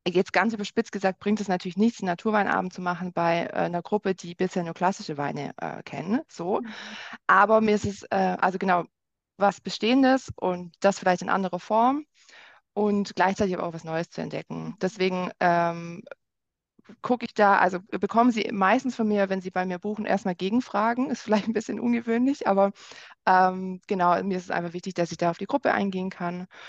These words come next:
Speaker 1: Und dann ganz grundsätzlich, klar, hatte ich vorhin gesagt, äh, der Fokus auf regionale Weine, gerne auch nicht nur, äh, bio und biodynamisch.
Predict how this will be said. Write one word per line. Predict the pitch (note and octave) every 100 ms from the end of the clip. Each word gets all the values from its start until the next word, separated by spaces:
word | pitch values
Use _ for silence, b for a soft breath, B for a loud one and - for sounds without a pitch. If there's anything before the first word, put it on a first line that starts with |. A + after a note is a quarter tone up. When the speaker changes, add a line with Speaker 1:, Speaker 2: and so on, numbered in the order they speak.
| B B
Speaker 1:
Und | G#3 G3+
dann | G3+
ganz | G3 G3
grundsätzlich, | - G3 F#3 G3 - G3 -
klar, | F#3 F3 F3 F3
hatte | F3+
ich | F3+
vorhin | G3 F3+
gesagt, | E3+ F#3 F3+ -
äh, | - -
der | F#3+
Fokus | - G3+ - F3+
auf | - F3
regionale | G3+ G#3 F#3+ F3 E3+ F3+
Weine, | G3+ G3+ G3 F#3+ F#3+ _ _ -
gerne | F#3+ F#3+ F#3 -
auch | F3+ F3+ F3
nicht | F3 -
nur, | G#3+ G#3+ G3+ G3+ -
äh, | F3 F3
bio | F#3+ F#3
und | F#3+ F3+
biodynamisch. | F3 F3+ F#3+ A3 A3+ G#3+ -